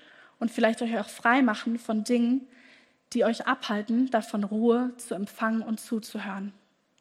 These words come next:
Kommt gerne hin und macht es lebendig. Hier rechts ist eine Station, die haben die meisten sicher schon gesehen.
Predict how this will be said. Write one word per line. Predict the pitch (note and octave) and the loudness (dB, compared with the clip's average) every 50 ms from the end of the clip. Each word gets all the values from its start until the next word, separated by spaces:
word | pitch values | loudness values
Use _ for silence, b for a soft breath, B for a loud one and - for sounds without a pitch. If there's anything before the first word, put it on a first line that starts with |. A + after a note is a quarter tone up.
| _ _ b b b b b b b b b b | _ _ b b b b b b b b b b
Kommt | - A#3+ A3+ A3+ - | 0 2 2 2 4
gerne | - B3+ C4 C#4 C#4 C4+ | 4 6 6 6 6 6
hin | A3+ B3 A#3+ A#3 B3 C#4 D4+ - - - _ _ _ _ _ - A#3+ | 4 4 4 4 4 2 0 -2 -12 -20 _ _ _ _ _ -6 -2
und | G#3+ G#3+ | 0 2
macht | A3 A3 A3+ - - | 2 2 2 0 -2
es | B3+ B3 - | -2 -2 0
lebendig. | - A#3+ G#3+ A3 A3+ A3+ A3+ G3+ G3 G3 - - - - _ _ _ _ _ _ _ _ _ _ _ _ _ _ b b b b b b b b b b b b b b b b b b | 0 2 2 4 4 2 2 0 -2 -6 -10 -12 -16 -18 _ _ _ _ _ _ _ _ _ _ _ _ _ _ b b b b b b b b b b b b b b b b b b
Hier | - B3 B3 A#3 | 6 6 8 8
rechts | C4 D4+ F4 - - - - | 8 6 6 4 0 -8 -6
ist | B3+ - F#3+ | -4 -2 0
eine | A3+ A3+ A3+ | 2 2 0
Station, | - - A3+ G#3 - - - A3 A#3+ C#4 C#4+ | 0 -2 -6 -8 -4 -2 2 4 6 8 8
die | C4 A#3 A3 | 8 6 4
haben | A3 G#3+ G#3 | 2 2 2
die | G#3+ | 2
meisten | G#3+ G#3+ G#3+ A3+ A3 - B3 | 4 4 4 4 2 0 0
sicher | A3+ A#3 A#3 - A3+ A3+ | 0 0 0 0 -2 -2
schon | - - G#3+ G#3 | -2 -2 -2 0
gesehen. | G#3 F#3+ G#3 G#3 A#3 D4 | 0 0 2 2 4 4